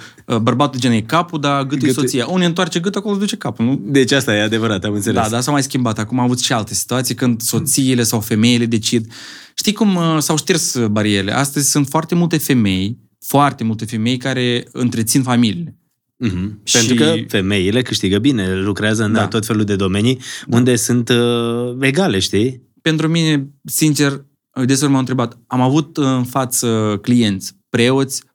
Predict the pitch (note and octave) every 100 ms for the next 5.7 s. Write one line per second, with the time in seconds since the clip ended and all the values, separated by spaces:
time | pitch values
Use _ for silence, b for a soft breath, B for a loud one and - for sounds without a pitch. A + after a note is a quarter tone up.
0 | - B2 A#2 A2+ G#2+ F#2+ B2+ B2 A#2+ b
1 | _ C#3 B2+ - B2 A#2 B2+ - - B
2 | _ - C#3+ D3 D3 - B2+ A2+ B B
3 | C#3+ D3 D3+ C#3 B2+ - C#3+ D3+ C3+ -
4 | C#3+ B2+ C#3+ C#3 C#3+ D3 C#3 C#3 D3 A#2
5 | - C#3+ C3 D3 D3 A2+